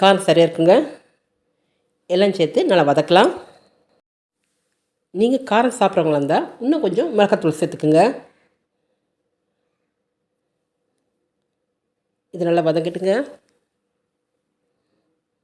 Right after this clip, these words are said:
இப்போ ஒரு மூடி போட்டு கொதிக்க விடலாம்.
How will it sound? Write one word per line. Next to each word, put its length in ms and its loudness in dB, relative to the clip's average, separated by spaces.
இப்போ 180 0
ஒரு 120 2
மூடி 220 4
போட்டு 200 0
கொதிக்க 240 4
விடலாம். 320 0